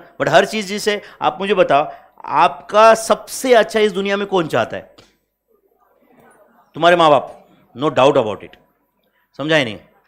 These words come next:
आपके लिए आपकी सबसे ज़्यादा चिंता कौन करता है? सबसे ज़्यादा आपसे प्यार कौन करता है? बाकी देखा हुआ छोड़ो,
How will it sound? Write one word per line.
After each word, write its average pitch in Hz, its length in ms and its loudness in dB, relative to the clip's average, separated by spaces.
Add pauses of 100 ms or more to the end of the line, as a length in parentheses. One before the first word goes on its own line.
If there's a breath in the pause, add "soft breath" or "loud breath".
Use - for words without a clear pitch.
(140)
आपके 127 280 -2
लिए 165 120 -2
आपकी 156 240 -2
सबसे 196 420 -6
ज़्यादा 208 220 4
चिंता 196 240 0
कौन 185 200 -2
करता 180 200 -2
है? 214 220 -10 (800 soft breath)
सबसे 185 320 -4
ज़्यादा 226 180 6
आपसे 214 180 0
प्यार 185 140 4
कौन 160 200 -2
करता 117 220 -4
है? 90 80 -12
बाकी 147 280 -2
देखा 165 240 -2
हुआ 180 100 2
छोड़ो, 170 260 0